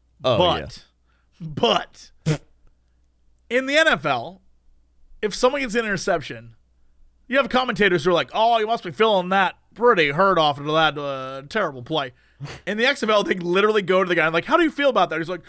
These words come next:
Speaker 2: "It was beep, beep, beep." After
Speaker 1: <laughs>
Speaker 2: it's great.
Speaker 1: Yeah.
Speaker 2: It's great.
Speaker 1: It actually has pretty good, uh, like, they have, like, dramatic situation. Like, they show the coaches, like, calling the plays. They'll be like, "I want you to run a six five eighty-four split,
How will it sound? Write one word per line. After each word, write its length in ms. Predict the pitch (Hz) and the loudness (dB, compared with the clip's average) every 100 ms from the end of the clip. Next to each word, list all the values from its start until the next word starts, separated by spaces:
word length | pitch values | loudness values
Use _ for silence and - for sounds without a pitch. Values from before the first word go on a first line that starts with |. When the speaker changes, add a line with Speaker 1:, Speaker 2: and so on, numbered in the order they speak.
| - | -4
Speaker 2:
"It 200 | 381 392 | 0 0
was 220 | 320 277 190 | 0 0 2
beep, 80 | |
beep, 460 | 539 539 523 539 508 | 2 2 2 0 2
beep." 380 | 523 494 - 587 | 2 0 0 -2
After 420 | - 277 254 180 - - | 0 2 2 2 -6 -12
Speaker 1:
<laughs> 100 | - | -8
Speaker 2:
it's 180 | - | -6
great. 280 | - 175 120 _ - _ _ - | -4 -6 -6 _ -20 _ _ -2
Speaker 1:
Yeah. 100 | 247 | 2
Speaker 2:
It's 160 | 214 - | 2 0
great. 280 | 185 117 _ _ _ | -6 -6 _ _ _
Speaker 1:
It 60 | 139 | -2
actually 240 | 185 - 175 | -2 0 -2
has 100 | - | -2
pretty 300 | - 147 135 | -4 -2 0
good, 340 | 127 120 113 | 2 0 -2
uh, 480 | 104 98 95 90 92 - _ _ _ _ _ _ _ | -2 -2 -2 -4 -8 -12 _ _ _ _ _ _ _
like, 220 | 95 98 90 - _ _ _ _ | -6 -6 -8 -20 _ _ _ _
they 100 | 120 | -4
have, 100 | 135 | -2
like, 120 | 139 | -2
dramatic 440 | 107 107 98 101 - | -2 -2 0 -2 -4
situation. 560 | 110 - 92 95 95 | -8 -6 -4 -4 -4
Like, 120 | 107 117 | -4 -2
they 100 | 117 | -4
show 260 | - 139 127 | 0 2 2
the 140 | 104 | -2
coaches, 840 | - 113 123 - 127 123 135 - _ _ | -2 -2 0 -2 -2 -4 -10 -18 _ _
like, 140 | 98 | -10
calling 320 | - 113 117 107 | -2 0 0 -2
the 60 | |
plays. 440 | - 113 117 127 - | -4 -2 0 -2 -4
They'll 100 | 107 | -4
be 100 | 110 | -2
like, 180 | 104 | 0
"I 80 | 104 | 0
want 180 | 131 131 | 0 -2
you 80 | 131 | -4
to 80 | 117 | -4
run 160 | 127 | -4
a 80 | 113 | -6
six 360 | - - 170 - | -8 -10 -10 -6
five 380 | 151 147 143 139 | -4 -2 -2 -2
eighty-four 500 | 143 123 139 139 127 | -4 -4 -4 -4 -4
split, 560 | - - 147 165 - | -12 -4 0 0 -2